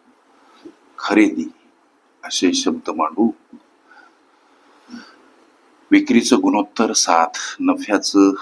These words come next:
तीन, तेव्हा खरेदीचं गुणोत्तर किती हा प्रश्न मनाशी. खरेदी बराबर विक्री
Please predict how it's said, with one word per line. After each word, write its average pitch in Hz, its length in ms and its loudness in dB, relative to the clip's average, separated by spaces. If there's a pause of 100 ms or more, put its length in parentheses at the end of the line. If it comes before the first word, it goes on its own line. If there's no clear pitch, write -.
(340)
तीन, 101 340 -2 (280)
तेव्हा 98 260 -2 (100)
खरेदीचं 95 680 -2
गुणोत्तर 101 520 -4
किती 101 220 -10
हा - 160 -8
प्रश्न - 440 -10
मनाशी. 76 480 -4 (580)
खरेदी 87 480 -2
बराबर 85 520 -4 (1300)
विक्री 95 380 -2